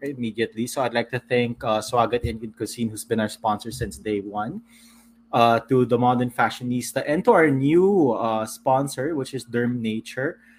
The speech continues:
Uh, definitely give them a go, guys. You know, they have really awesome, uh, organic soap, uh, that is, you know, just created wonderfully, you know, with very little, um, C O two emissions, you know, all those really bad things. But, you know, thank you to Derm Nature for being our new sponsor,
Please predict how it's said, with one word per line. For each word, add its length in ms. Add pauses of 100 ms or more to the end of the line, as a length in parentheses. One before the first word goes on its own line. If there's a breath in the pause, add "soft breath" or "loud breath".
(360 soft breath)
Uh, 160
definitely 320
give 160
them 140
a 40
go, 160
guys. 300
You 60
know, 80
they 80
have 180
really 240
awesome, 960 (100)
uh, 200
organic 480
soap, 480 (200)
uh, 300
that 140
is, 420
you 100
know, 80
just 240
created 380
wonderfully, 960
you 160
know, 160 (160)
with 220
very 240
little, 500 (560 soft breath)
um, 160
C 180
O 100
two 160
emissions, 340
you 60
know, 60
all 120
those 180
really 160
bad 240 (400)
things. 380
But, 280
you 60
know, 160 (180)
thank 160
you 140
to 20
Derm 200
Nature 260
for 140
being 180
our 80
new 140
sponsor, 640